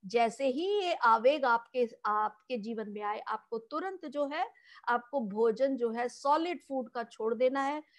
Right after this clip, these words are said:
लिक्विड डाइट, सिट्रस फ्रूट जूसेस, नारियल पानी, हल्का भोजन, बल्कि लिक्विड डाइट ही कहूंगी, सॉलिड भी आप एक दो दिन छोड़ के,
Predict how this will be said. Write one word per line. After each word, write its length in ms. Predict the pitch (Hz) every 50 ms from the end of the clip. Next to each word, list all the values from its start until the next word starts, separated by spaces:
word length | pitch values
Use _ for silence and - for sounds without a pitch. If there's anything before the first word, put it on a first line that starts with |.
| - _ _ -
लिक्विड 480 | 220 262 320 - - 339 330 320 269
डाइट, 360 | 247 277 269 277 277 294 269 - - _ _ -
सिट्रस 540 | - 320 311 277 - 302 311 311 302 - -
फ्रूट 220 | 269 285 277 277 233
जूसेस, 600 | 226 262 262 247 254 269 262 262 262 247 240 -
नारियल 440 | 240 247 262 277 269 285 285 269 269
पानी, 460 | 233 - 247 240 240 240 254 254 247
हल्का 480 | 240 220 254 294 320 320 - - 294 269
भोजन, 480 | 226 220 226 240 240 240 254 254 247 240 - _ - - _ -
बल्कि 320 | 233 240 240 233 - 254
लिक्विड 500 | 254 240 233 269 269 - - 285 285 240
डाइट 300 | 226 240 233 247 247 247
ही 100 | 262 262
कहूंगी, 360 | 254 247 240 233 233 226 262 247
सॉलिड 520 | - - 254 247 247 254 277 294 240 233
भी 120 | 269 269
आप 180 | 254 233 233 -
एक 240 | - 226 240 247 226
दो 140 | 214 254 247
दिन 200 | 208 240 247 240
छोड़ 340 | 233 - - 240 240 240 247
के, 260 | 240 - 247 240